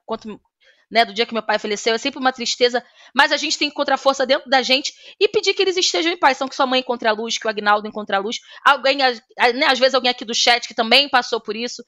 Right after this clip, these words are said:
a gente deseja toda a força pra vocês, meus queridos. Nesse primeiro momento, a gente tem que dar essa notícia, né, triste, enfim,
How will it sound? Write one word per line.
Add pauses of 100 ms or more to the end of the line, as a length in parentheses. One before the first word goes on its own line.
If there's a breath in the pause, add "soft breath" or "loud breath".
(200)
a
gente
deseja
toda
a
força
pra
vocês,
meus
queridos. (500)
Nesse
primeiro
momento,
a
gente
tem
que
dar
essa
notícia,
né, (120)
triste,
enfim,